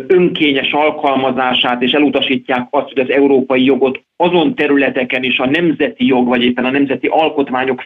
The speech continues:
fölé helyezik az uniós intézmények, ahol nincsen az Európai Uniónak, ö, elsőbsége. Ö, markánsan szemben állnak az illegális migrációval szemben. A,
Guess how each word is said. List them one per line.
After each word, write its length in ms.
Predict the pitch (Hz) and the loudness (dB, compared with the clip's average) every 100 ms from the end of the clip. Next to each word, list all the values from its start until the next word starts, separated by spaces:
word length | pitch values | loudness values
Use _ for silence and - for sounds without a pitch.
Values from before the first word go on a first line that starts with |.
| - | 0
fölé 300 | 170 151 123 | 2 2 0
helyezik 400 | 120 127 123 120 | 0 0 0 -2
az 100 | 120 | 0
uniós 320 | 123 107 - | 0 0 0
intézmények, 720 | 127 123 123 120 120 120 123 _ _ _ | 0 2 0 2 2 0 -4 _ _ _
ahol 260 | 143 127 139 | -4 0 2
nincsen 380 | 160 165 135 123 | 2 2 2 0
az 120 | 123 | 0
Európai 460 | 123 127 123 123 | 0 0 0 2
Uniónak, 500 | 120 120 117 117 120 | 2 2 2 0 -2
ö, 220 | 113 117 117 | -2 0 0
elsőbsége. 840 | - 123 123 135 - 143 160 196 - _ _ _ _ _ _ _ | 0 -2 -2 -2 -2 0 -2 -4 -8 _ _ _ _ _ _ _
Ö, 420 | 139 147 147 151 151 - _ _ _ _ _ - | 2 4 6 4 0 -8 _ _ _ _ _ -4
markánsan 1400 | 170 202 196 175 143 - - - 135 143 139 131 143 139 | 0 2 0 -2 -2 -2 -4 -4 2 4 4 2 0 -2
szemben 200 | 151 135 | 0 0
állnak 200 | 127 123 | 0 0
az 60 | |
illegális 400 | 135 143 151 151 | 2 2 2 0
migrációval 720 | 165 156 160 165 175 165 165 | 0 0 0 0 0 2 0
szemben. 540 | 185 175 175 180 185 180 - - _ _ _ - | 0 0 0 0 0 -4 -16 -20 _ _ _ -4
A, 540 | 135 135 135 135 135 | 0 2 4 4 2